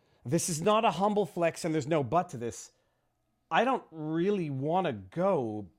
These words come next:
but I've been told you can't say no to this particular football game. I was invited to the Dolphins versus the, uh, the Bills.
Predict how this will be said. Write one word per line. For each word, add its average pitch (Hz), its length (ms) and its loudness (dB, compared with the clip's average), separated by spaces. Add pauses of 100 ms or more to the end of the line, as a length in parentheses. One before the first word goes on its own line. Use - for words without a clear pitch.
but 139 180 -4
I've 151 220 2
been 156 220 0
told 208 580 -4 (480)
you 156 180 0
can't 214 440 -6
say 196 340 -6
no 160 540 -2 (360)
to 165 120 0
this 151 300 -2
particular 160 600 -6
football 143 440 -2
game. 113 320 -6
I 127 140 -2
was 143 180 -2
invited 170 560 0
to 165 100 -8
the 143 100 -4
Dolphins 156 640 -2
versus 135 580 -6
the, 127 500 -6
uh, 120 200 0
the 110 100 -8
Bills. 143 560 -4